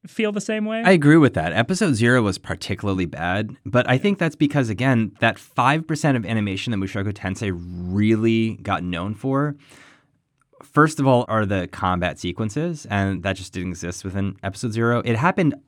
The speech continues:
Speaker 2: for one brief moment that looked okay, but the rest of episode zero was mostly political background and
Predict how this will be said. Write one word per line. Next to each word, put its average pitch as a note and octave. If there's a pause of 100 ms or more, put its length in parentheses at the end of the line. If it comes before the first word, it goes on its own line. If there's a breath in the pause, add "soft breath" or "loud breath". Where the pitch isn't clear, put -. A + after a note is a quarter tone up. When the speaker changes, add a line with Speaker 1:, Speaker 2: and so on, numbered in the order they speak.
(200)
Speaker 2:
for A2
one F#2+
brief G2
moment F#2+
that F2
looked F#2+
okay, F2 (500 soft breath)
but G#2 (320)
the A#2
rest C3+
of D3+
episode C#3+
zero G#2+
was G2
mostly G2+
political F#2+
background B2+
and F#2+